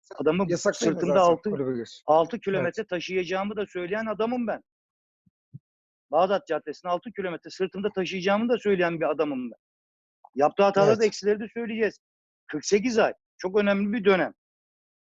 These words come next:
Speaker 1: Yokluğu, varlığı, doğru transfer ma-, matematiği, planlaması.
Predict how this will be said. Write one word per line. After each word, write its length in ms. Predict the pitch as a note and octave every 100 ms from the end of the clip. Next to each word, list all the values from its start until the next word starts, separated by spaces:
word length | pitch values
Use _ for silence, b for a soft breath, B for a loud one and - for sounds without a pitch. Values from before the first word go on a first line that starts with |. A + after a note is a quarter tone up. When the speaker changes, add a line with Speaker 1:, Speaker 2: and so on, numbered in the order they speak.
| _ _ _
Speaker 1:
Yokluğu, 680 | C#3 D#3+ - G#3 A#3+ G3+ A#2
varlığı, 680 | A#2+ D#3 F3+ G#3 A3+ A#3 C#3 - _ _ _ _ _ B2
doğru 320 | C#3+ F3+ A3+
transfer 440 | G3+ G#3 G3+ G#3+ G#3+
ma-, 440 | F#3 F3+ F3+ D3+ -
matematiği, 640 | D#3 F#3+ F#3+ F#3 A3 F#3+
planlaması. 760 | D#3 E3 F3+ F#3+ G3+ - F#3+